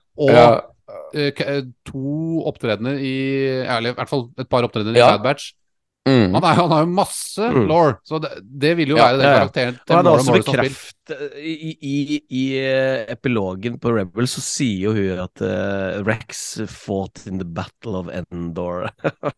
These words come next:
Speaker 1: Ja, ja, ja.
Speaker 3: Ja, ja.
Speaker 2: Ja,
Speaker 1: Han er jo ma-,
Speaker 2: ja,
Speaker 1: han er jo
Speaker 2: ja,
Speaker 1: masse
Speaker 2: ja.
Speaker 1: med i, eh, Rebels også, det glemte
Speaker 2: Ja.
Speaker 1: jeg å si. Ja.
Speaker 3: Hera også
Speaker 2: Ja, ja.
Speaker 1: Ja.
Speaker 3: fly, fløy
Speaker 2: Ja.
Speaker 3: der, liksom. Og hun, de fikk jo, altså, Hera og, og, og, um, Caleb Doom, altså, um,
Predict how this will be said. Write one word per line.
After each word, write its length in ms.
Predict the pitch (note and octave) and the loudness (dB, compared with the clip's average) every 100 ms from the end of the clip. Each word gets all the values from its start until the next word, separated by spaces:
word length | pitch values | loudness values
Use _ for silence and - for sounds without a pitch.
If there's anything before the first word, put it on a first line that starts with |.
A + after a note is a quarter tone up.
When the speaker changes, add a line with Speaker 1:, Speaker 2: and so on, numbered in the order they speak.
| - | -4
Speaker 1:
Ja, 200 | B2 D#3 | 2 4
ja, 320 | G3 G3+ F#3+ F3 | 4 4 2 0
ja. 180 | D3+ B2 _ - | -2 -6 _ -6
Speaker 3:
Ja, 180 | G#2+ | -2
ja. 220 | A#2 G#2 F#2+ | 0 -2 2
Speaker 2:
Ja, 140 | B2+ | 6
Speaker 1:
Han 220 | C3 C3 B2+ | 10 10 10
er 20 | |
jo 80 | B2+ | 10
ma-, 80 | |
Speaker 2:
ja, 0 | |
Speaker 1:
han 140 | B2 B2 | 10 8
er 160 | B2 | 8
jo 20 | A#2+ | 8
Speaker 2:
ja, 80 | |
Speaker 1:
masse 160 | A#2 A#2 | 6 4
Speaker 2:
ja. 80 | G#2+ | 2
Speaker 1:
med 220 | E3 D#3 | 2 0
i, 200 | D#3 D3 | -2 -4
eh, 120 | D3 | -4
Rebels 280 | C#3 B2+ B2+ | -4 -4 -6
også, 180 | B2 B2 | -10 -10
det 120 | C#3+ C3+ | -8 -6
glemte 180 | F#2+ | -6
Speaker 2:
Ja. 0 | |
Speaker 1:
jeg 80 | A#2+ | -8
å 20 | |
si. 160 | A#2 B2 B2 | -10 -16 -14
Ja. 160 | G2+ - _ | -14 -16 _
Speaker 3:
Hera 400 | A#2+ A2+ A#2 A#2+ | 0 2 2 0
også 180 | F#2+ - | -2 4
Speaker 2:
Ja, 120 | B2 | 4
ja. 320 | A#2+ G#2+ G#2 | 4 -2 -8
Speaker 1:
Ja. 140 | G#2+ G#2+ - - | -10 -12 -14 -6
Speaker 3:
fly, 160 | A2 G2 F2+ - | -4 -4 -10 -18
fløy 180 | - F#2+ | -8 -4
Speaker 2:
Ja. 100 | F2+ | -4
Speaker 3:
der, 180 | D#2+ - | -4 -12
liksom. 260 | - - G2 | -16 -18 -8
Og 120 | - C3+ | 2 2
hun, 100 | C3+ | 4
de 80 | D3 | 2
fikk 200 | E3 C#3 C#3+ | 2 -2 -2
jo, 60 | |
altså, 240 | B2 C3 - _ - - | -2 -2 -4 _ -20 -6
Hera 380 | - G#2+ A#2 B2+ | 0 4 4 2
og, 420 | A2 B2 B2 A2 A2 A2+ | 0 -2 -2 -4 -6 -8
og, 460 | A#2 A#2 A2+ A2+ G#2 | -4 -2 -2 -2 -6
og, 400 | F#2+ G2+ G2+ F#2+ | -6 -4 -4 -6
um, 500 | G#2 G2+ F#2+ F#2 E2+ _ _ _ _ _ _ _ _ - | -6 -6 -6 -6 -10 _ _ _ _ _ _ _ _ -12
Caleb 500 | - G2 G2 F#2 F2+ | -2 0 2 0 -2
Doom, 480 | G2+ F#2+ G#2 A#2 B2 | -2 0 -2 -2 -2
altså, 340 | G#2 F#2 G2+ G#2 G2+ G2+ G2 F#2+ | -4 -6 -6 -4 -4 -6 -8 -10
um, 160 | F#2+ | -10